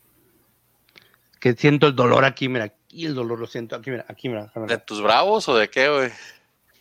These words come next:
Speaker 1: Sí, de los Bravos.
Speaker 2: Ah,
Speaker 1: Claro.
Speaker 2: ok, tran-, tranquilo
Speaker 1: De
Speaker 2: con la sombría
Speaker 1: cuatro a cero.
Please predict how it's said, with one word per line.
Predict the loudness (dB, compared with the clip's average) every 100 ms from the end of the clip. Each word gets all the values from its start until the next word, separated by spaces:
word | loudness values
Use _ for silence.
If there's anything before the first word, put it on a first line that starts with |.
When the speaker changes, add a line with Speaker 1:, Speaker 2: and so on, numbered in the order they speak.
| _
Speaker 1:
Sí, | 4 6
de |
los | 8
Bravos. | 8 8 6 0 _ _ _ _ _ -2
Speaker 2:
Ah, | 0
Speaker 1:
Claro. | 2 0
Speaker 2:
ok, | -4 -6 -6
tran-, | -6 -12 _
tranquilo | -6 -2 0 4
Speaker 1:
De | 4
Speaker 2:
con |
la | 4
sombría | 4 4 4
Speaker 1:
cuatro | 4 4 2
a |
cero. | 0